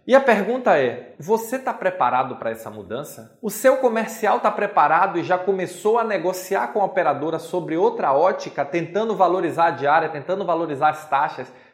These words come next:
tentando valorizar os serviços? Porque isso vai ser fundamental pra sua sobrevivência e pra sua sustentabilidade econômico-financeira.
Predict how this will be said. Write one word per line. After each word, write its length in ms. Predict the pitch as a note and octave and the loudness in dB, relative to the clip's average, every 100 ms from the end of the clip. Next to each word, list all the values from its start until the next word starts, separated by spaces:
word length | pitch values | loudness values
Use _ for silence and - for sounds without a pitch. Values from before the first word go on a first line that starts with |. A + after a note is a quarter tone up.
| _ | _
tentando 340 | E3+ E3 A3+ | -2 0 0
valorizar 400 | G3 F3 E3 C#3 | 2 2 0 -2
os 120 | D3 D3 | -2 -2
serviços? 840 | B2+ A2 C3+ F#3+ - A#2+ - _ _ _ _ _ _ - | -8 -8 -8 -8 -10 -16 -18 _ _ _ _ _ _ -14
Porque 180 | A#3 | -2
isso 220 | A3+ A#3 A3+ | 0 0 -4
vai 80 | |
ser 160 | G#3 G#3 | -4 -6
fundamental 540 | - A#3+ A#3+ G3+ F#3+ | -6 -6 -4 -2 -2
pra 100 | G3+ | -4
sua 160 | G3+ G#3 | -6 -8
sobrevivência 880 | G3+ G3 G3 F#3 D3+ F3+ - G3 - _ _ | -6 -4 -4 -6 -8 -10 -8 -10 -10 _ _
e 20 | |
pra 140 | D3+ F#3+ | -2 0
sua 160 | F#3 | 0
sustentabilidade 840 | F#3+ G3+ - G3+ F#3 F3 D3+ D3+ D#3+ | -4 -6 -10 -6 -4 -4 -4 -4 -4
econômico-financeira. 1080 | E3 D3+ D3+ D#3 - D3+ - A2+ A2 G#2+ | -6 -8 -8 -10 -12 -12 -12 -12 -10 -12